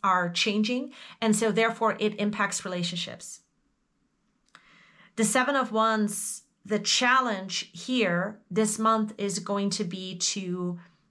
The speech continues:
hold your value down for this new future. Take the time that you need in order to rethink this aspect. The other thing that I wanna just share with you is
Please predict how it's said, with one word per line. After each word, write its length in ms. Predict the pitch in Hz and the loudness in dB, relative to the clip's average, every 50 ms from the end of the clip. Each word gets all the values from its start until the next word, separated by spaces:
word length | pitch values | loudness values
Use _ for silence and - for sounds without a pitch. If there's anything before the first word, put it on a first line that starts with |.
| _ _ _ _ | _ _ _ _
hold 480 | _ - - - 233 240 240 247 - | _ -6 0 2 4 4 4 4 2
your 160 | 220 220 214 196 | 2 2 2 2
value 580 | 170 170 226 208 202 208 214 214 214 214 208 | 2 2 4 4 6 4 4 2 -2 -4 -6
down 380 | 175 170 214 196 180 190 202 208 | -4 -2 0 2 2 2 2 0
for 160 | 202 - 202 | -4 -4 -4
this 180 | 175 175 - - | -4 -4 -4 -4
new 160 | 208 190 175 | -4 -4 -6
future. 600 | - - - 202 - - - - - - 175 - - _ _ _ _ _ _ _ _ _ _ _ _ _ _ _ _ _ _ _ _ _ _ _ _ - | -6 -6 -6 -4 -2 -2 -2 -2 -4 -6 -10 -14 -20 _ _ _ _ _ _ _ _ _ _ _ _ _ _ _ _ _ _ _ _ _ _ _ _ -2
Take 220 | - 269 269 262 262 | 2 2 2 2 0
the 60 | 262 | -4
time 380 | 247 - - 233 220 220 220 | -4 0 0 2 2 2 2
that 140 | 214 214 214 | 0 0 0
you 80 | 208 208 | -2 -2
need 300 | 196 190 190 208 220 220 | -2 -2 -2 -2 -2 -2
in 120 | 196 175 175 | -2 -4 -4
order 240 | 190 196 196 202 | -2 -2 0 0
to 200 | 196 202 - 185 | -2 -2 -4 -2
rethink 500 | 175 170 202 202 180 - - 202 185 175 | -2 -2 -2 -2 -4 -4 -4 -4 -4 -4
this 180 | 175 185 180 - - | -4 -6 -8 -6 -2
aspect. 600 | - 175 175 175 - - 208 240 277 - - - _ _ _ _ _ _ _ _ _ _ _ _ _ _ _ _ _ _ _ _ _ _ _ _ _ _ _ _ _ - - - - - - - | -2 -2 -2 -2 -4 -4 -4 -4 -4 -8 -12 -20 _ _ _ _ _ _ _ _ _ _ _ _ _ _ _ _ _ _ _ _ _ _ _ _ _ _ _ _ _ -20 -20 -20 -20 -18 -8 -2
The 100 | 233 220 | 2 4
other 180 | 220 226 247 | 4 6 6
thing 220 | 247 247 254 247 240 | 4 4 4 2 2
that 120 | 247 240 | 2 2
I 60 | 233 | 2
wanna 300 | 220 202 214 214 214 214 | 2 4 4 4 4 4
just 200 | 214 214 214 208 | 2 2 0 0
share 220 | - - 233 214 208 | 0 0 0 0 0
with 240 | 202 214 - - - | 0 -2 -2 -2 -2
you 180 | 208 208 202 | -2 -2 0
is 440 | 190 185 185 180 180 175 175 - - | 0 0 0 0 0 -2 -2 -4 -6